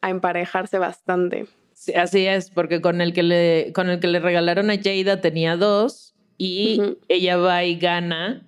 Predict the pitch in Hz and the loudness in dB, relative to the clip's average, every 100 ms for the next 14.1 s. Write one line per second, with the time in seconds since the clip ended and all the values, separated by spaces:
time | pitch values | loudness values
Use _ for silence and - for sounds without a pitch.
0 | - 175 - - 185 202 190 180 165 180 | -6 -4 -4 -4 -4 0 2 4 2 2
1 | 302 - - 175 160 170 160 160 156 156 | -2 -8 -8 -4 -2 0 2 2 2 2
2 | 170 156 147 151 151 143 - 135 143 170 | 2 0 0 0 -2 -2 -2 -2 -2 0
3 | 180 220 - _ - 254 - 180 147 131 | 0 0 -4 _ 0 0 2 -2 -2 -6
4 | 120 120 117 117 135 - 247 - - _ | -4 -4 -4 -4 -2 0 0 -2 -8 _
5 | _ - - - 196 214 165 156 151 147 | _ -20 -10 -6 -2 2 4 4 2 0
6 | 185 170 - 202 196 185 208 190 - 147 | 0 0 0 0 2 0 0 0 0 0
7 | 151 156 175 175 175 170 170 165 165 170 | 0 0 0 0 0 2 2 0 0 0
8 | 170 156 165 160 156 139 135 135 143 143 | -2 2 2 0 -2 -2 0 2 0 0
9 | 135 - _ _ _ _ - 165 156 151 | -4 -14 _ _ _ _ 0 4 6 4
10 | 151 151 151 - 165 160 - 151 147 147 | 4 4 4 2 2 4 4 2 2 2
11 | 147 151 170 160 143 139 139 - - - | 0 -4 0 0 2 0 -2 -8 -12 -2
12 | 156 143 139 143 147 147 143 147 139 - | 0 2 2 4 4 4 2 0 -2 -4
13 | - _ _ - 151 147 147 147 143 139 | -14 _ _ 0 2 2 2 2 2 0